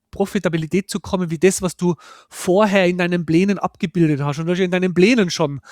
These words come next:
Steigerungen abgebildet, oder? Weil es ist halt einfach so, dass je größer du wirst, muss man halt eben auch in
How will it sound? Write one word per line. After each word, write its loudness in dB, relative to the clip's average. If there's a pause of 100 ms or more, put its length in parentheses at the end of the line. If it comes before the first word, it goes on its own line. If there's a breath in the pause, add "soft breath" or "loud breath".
(200 loud breath)
Steigerungen -2
abgebildet, -4
oder? 2
Weil 4
es -2
ist -4
halt 2
einfach -4
so, -2
dass -2
je -4
größer 0
du -6
wirst, 2 (380 loud breath)
muss -4
man -2
halt 2
eben 0
auch 0
in -6